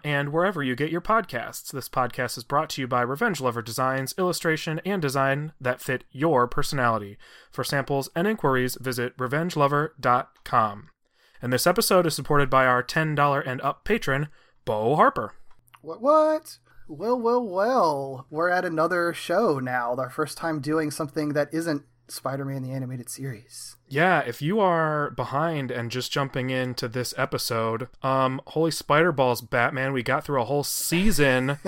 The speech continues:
Speaker 1: of a freaking show.
Speaker 2: Yeah, it's crazy. I mean, I'm still, I'm still kind of, it doesn't feel like it. It doesn't, really doesn't feel like it. It doesn't feel like we've been doing this for that long.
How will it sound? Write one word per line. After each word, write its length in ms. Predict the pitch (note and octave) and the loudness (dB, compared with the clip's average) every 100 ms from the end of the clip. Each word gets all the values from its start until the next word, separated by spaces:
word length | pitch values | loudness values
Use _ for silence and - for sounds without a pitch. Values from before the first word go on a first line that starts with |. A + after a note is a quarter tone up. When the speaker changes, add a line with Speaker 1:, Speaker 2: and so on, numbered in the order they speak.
| D3+ F3 | -8 -4
Speaker 1:
of 120 | C3+ | 0
a 80 | C3+ | 0
freaking 580 | - - F3 E3 F3 E3 | 0 0 2 4 2 0
show. 640 | - G3 B3+ C4+ A#2+ G#2+ - - - | 2 4 8 8 6 0 -10 -18 -12
Speaker 2:
Yeah, 500 | D3 D#3+ C#4+ A3 D3 | 2 8 12 12 10
it's 200 | - - | 2 -8
crazy. 560 | - - - G#3+ G#3+ A#3+ | -8 -8 -10 -10 -8 0
I 120 | G3+ G#3+ | 6 6
mean, 300 | A3 G3+ F#3+ | 6 2 4
I'm 140 | F#3+ A#3 | 4 4
still, 520 | - A#3+ A3 G3 - - _ _ _ _ - | 6 8 8 6 0 -10 _ _ _ _ -10
I'm 140 | D#3+ | -8
still 340 | D#3 - F3+ E3 | -6 -2 -2 -4
kind 260 | - D#3 | -4 0
of, 160 | D3+ C#3 | 0 0
it 100 | D#3+ | 4
doesn't 240 | G3 C4 | 6 6
feel 220 | B3+ D4+ | 10 12
like 180 | D#4+ A3+ | 12 12
it. 180 | - - - | 6 4 2
It 60 | G#3 | 2
doesn't, 220 | A#3+ B3+ | 2 2
really 160 | A3 | 2
doesn't 180 | C4+ G#3 | 2 0
feel 120 | G#3 | 0
like 120 | G#3 D3+ | 2 2
it. 120 | C#3+ | -4
It 40 | |
doesn't 160 | E3 F3+ | -6 -4
feel 100 | G3 | -4
like 80 | F#3+ | -4
we've 100 | F#3+ | -6
been 80 | |
doing 200 | E3 F#3+ | -4 -2
this 100 | D3+ | -4
for 80 | C#3 | -2
that 180 | C#3+ - | -2 -2
long. 320 | C3+ C3+ C3+ | -4 -4 -6